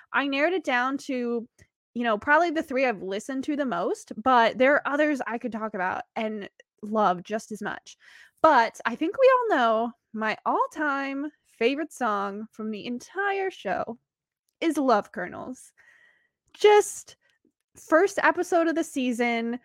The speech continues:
comes out with this song. It's incredible. I talked about it passionately in our recap about how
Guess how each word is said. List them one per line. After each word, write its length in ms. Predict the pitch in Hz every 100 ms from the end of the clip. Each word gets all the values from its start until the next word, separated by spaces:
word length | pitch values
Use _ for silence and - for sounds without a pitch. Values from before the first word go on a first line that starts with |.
| _ _ _
comes 380 | 214 262 285 320
out 240 | 320 302
with 160 | 277 240
this 220 | 269 277
song. 640 | - 240 220 220 226 226 226 _ _ _ _
It's 260 | - 359 -
incredible. 920 | 359 359 - 233 226 208 220 220 233 - - _
I 160 | 226 220
talked 360 | 220 294 339 339
about 240 | 330 320
it 140 | 285
passionately 1080 | - - 349 339 - 294 262 214 208 202 220 - _ _ _
in 160 | - 302
our 180 | 277
recap 600 | 269 262 233 240 196 202 - 254
about 340 | 214 190 -
how 200 | 202 208